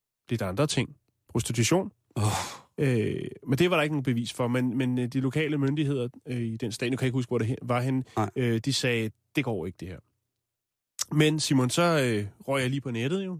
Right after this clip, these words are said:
Speaker 1: Det er jo meget populært.
Speaker 2: Jo, jo.
Speaker 1: Og fandt ud af faktisk, at der er noget, der hedder, eller der er åbnet et sted, der hedder The Silver Spoon Cuddle Workshop, øh, i London.
Speaker 2: Yes.
Speaker 1: Øhm, og her kan, er det, der er der altså så et par, øhm,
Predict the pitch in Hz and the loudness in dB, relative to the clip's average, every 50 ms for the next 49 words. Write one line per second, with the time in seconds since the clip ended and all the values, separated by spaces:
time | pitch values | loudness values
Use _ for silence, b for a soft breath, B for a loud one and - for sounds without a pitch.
0 | - - 160 135 104 98 101 95 95 98 - 104 107 104 117 135 151 165 - - | -6 -6 -6 -6 -6 -8 -10 -10 -10 -6 -6 -4 0 0 2 2 0 0 -4 -8
1 | - - 101 131 165 208 180 160 175 160 - 185 175 165 170 180 175 170 156 - | -6 -2 0 0 2 2 2 0 0 2 0 0 2 2 2 2 2 0 -2 -4
2 | 139 131 - - 160 - - - - 139 131 123 120 117 123 135 135 127 131 131 | -6 -6 -4 -6 -6 -6 -8 -4 -2 -2 0 0 0 0 0 2 2 2 2 2
3 | 139 131 131 127 120 117 78 - - 110 107 107 101 - - - 95 - 127 104 | 0 0 2 2 0 0 -2 -2 -2 -2 -2 -2 -4 -6 -8 -8 -4 -4 -2 0
4 | 135 135 131 156 147 127 - - 135 135 151 151 151 139 120 120 117 113 110 110 | 0 0 0 0 -2 -2 -2 -2 -2 -2 -2 -2 -6 -6 -4 -2 -2 -2 -2 -2
5 | 113 110 - - 175 180 190 180 - - 147 127 117 110 101 95 - _ _ _ | 0 0 2 0 2 2 0 -2 0 0 2 2 2 2 0 -2 -6 _ _ _
6 | _ _ _ _ _ _ - - 156 160 160 165 151 131 120 110 104 - - - | _ _ _ _ _ _ 2 2 2 2 2 -2 -2 0 0 -2 -2 -4 -4 -2
7 | 107 101 98 - _ _ _ _ 107 107 101 98 98 - - 131 117 113 139 175 | -2 -4 -4 -6 _ _ _ _ -2 0 0 0 0 0 2 2 4 4 4 2
8 | 208 247 185 113 - - _ _ _ _ _ - - b b b b b b b | 2 0 0 -2 -4 -12 _ _ _ _ _ -14 -14 b b b b b b b
9 | _ 156 185 - - - 139 127 123 120 120 - - _ _ _ - 135 147 156 | _ -6 -6 -2 0 0 2 2 2 2 0 -2 -6 _ _ _ -4 0 2 4
10 | 202 - 98 - - 208 208 - 160 160 156 156 147 139 143 - - 175 202 208 | 2 2 0 -2 -4 -4 -2 0 0 0 2 2 2 0 0 0 0 0 2 2
11 | 170 135 - 139 123 147 160 151 120 - - 135 143 185 - _ _ _ _ _ | 0 0 0 -2 -2 0 -2 -2 -2 -4 -2 -2 -2 -2 -4 _ _ _ _ _
12 | _ _ _ _ _ _ _ _ - 220 151 143 139 131 127 123 120 120 123 120 | _ _ _ _ _ _ _ _ -6 -2 0 2 2 2 0 -2 -2 -4 -6 -6
13 | 123 - - | -8 -10 -12